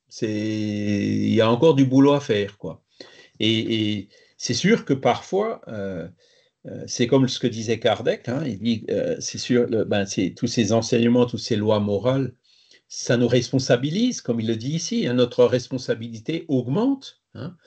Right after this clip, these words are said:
Et des fois, euh, ben, <clears throat> que, il, il y a un rejet qui se fait.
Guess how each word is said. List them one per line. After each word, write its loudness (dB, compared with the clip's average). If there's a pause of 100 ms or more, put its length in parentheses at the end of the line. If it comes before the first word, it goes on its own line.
(400)
Et 2
des 2
fois, 2
euh, 0
ben, 0
<clears throat> 4
que, -2 (340)
il, -14
il -12
y -2
a 0
un 2
rejet 6
qui -14
se -12
fait. -10